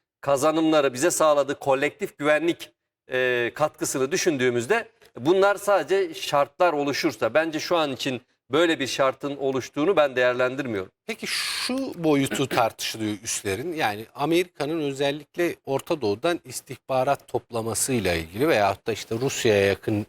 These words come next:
Speaker 2: bir coğrafyadan istihbarat toplamasıyla ilgili bu üsler gerçekten Amerika için hayati öneme sahiptir. Dolayısıyla hani biz burada bunları, Amerika'yı cezalandıracak olursak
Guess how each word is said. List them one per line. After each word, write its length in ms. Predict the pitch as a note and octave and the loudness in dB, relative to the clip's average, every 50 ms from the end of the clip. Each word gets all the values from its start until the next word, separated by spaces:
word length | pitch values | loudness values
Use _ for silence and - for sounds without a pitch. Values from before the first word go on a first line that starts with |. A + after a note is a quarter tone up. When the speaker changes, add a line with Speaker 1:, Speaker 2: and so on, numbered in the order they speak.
| _ | _
Speaker 2:
bir 200 | G#2 G2+ F#2+ F#2 | -6 -6 -6 -4
coğrafyadan 640 | F#2 G2 F#2+ F#2+ F#2+ G2 - - G#2 G2 B2 D#3 D3+ | -2 -2 -2 0 0 -2 -2 -2 -4 0 0 0 0
istihbarat 680 | C3 - - - - - - A#2 A2+ A2 A#2 A#2 - _ | 0 -4 -2 -4 -4 0 2 2 2 4 4 2 2 _
toplamasıyla 720 | - G#2 - - G#2+ G#2 G#2 G2+ - - C3 A#2 G2+ F#2 | -2 -4 -2 -2 -2 -2 0 -2 0 0 0 2 4 2
ilgili 380 | F2 F2 F2 F#2 G2 G2+ G2+ - - - - - - - - - _ | 2 0 0 0 0 0 -2 -2 -8 -14 -16 -16 -16 -16 -18 -6 _
bu 180 | D3+ F#3 F#3 D#3+ | 2 2 4 4
üsler 360 | C3+ - - - B2 G#2+ G2 | 2 2 4 4 4 4 4
gerçekten 720 | F#2 G2 A#2+ A#2+ A#2+ - - A2+ G2 - - A2 F#2+ F#2 - - | 4 4 2 2 2 2 0 -2 -2 0 0 0 0 0 -2 -4
Amerika 460 | G2+ G2+ G#2+ A#2 B2 C3 - - B2 | -4 -2 0 0 -2 -2 -2 -2 -2
için 300 | G#2 G2+ - - A#2 G#2 | -2 0 -2 -2 -2 -2
hayati 640 | F#2 - G2+ G2 G2 F#2+ G2 F#2+ - - B2+ A#2 - | 0 2 2 2 2 2 0 -2 -4 -4 -4 -4 -4
öneme 340 | G#2 G2+ G2 G2 G2+ G#2 G2+ | -4 -4 -4 -4 -4 -2 -2
sahiptir. 760 | - - G#2 G2+ G2 F#2+ G#2 B2 - _ - A2 F2+ - - - - - - _ _ G#2+ | 0 2 4 4 4 2 0 -2 -6 _ -2 -2 -2 -2 -8 -16 -20 -20 -20 _ _ 2
Dolayısıyla 600 | G2+ G#2+ A2+ B2+ A#2+ - - D#3 C3+ B2 A#2+ A2 | 4 4 4 4 2 2 0 2 4 4 4 4
hani 240 | A#2 A2+ A2 G#2 G#2+ | 2 0 -2 -2 -2
biz 240 | C3+ D3 C#3+ C3+ C3 | -2 -2 -2 -2 0
burada 360 | C#3 D3 C#3 C3 C3+ B2 A#2+ | 0 0 2 0 0 0 0
bunları, 400 | B2 C3 B2+ B2+ B2+ B2+ - - | 0 0 2 2 2 2 2 2
Amerika'yı 560 | A#2+ A2+ B2 C3 D3 - - - A2+ A2 G#2 | 2 4 4 2 2 0 0 0 2 2 2
cezalandıracak 920 | G#2 G#2+ G#2 G2+ G#2+ A2 G#2 G#2 G#2+ G#2 G#2 G#2 G#2+ G#2+ A2 G#2 A#2+ A2 - _ | 2 2 2 4 4 4 4 4 2 0 0 0 0 0 2 2 2 0 0 _
olursak 420 | A2+ A2+ A#2+ C#3 B2+ - C#3 G#2 | -4 -2 -2 0 2 2 0 0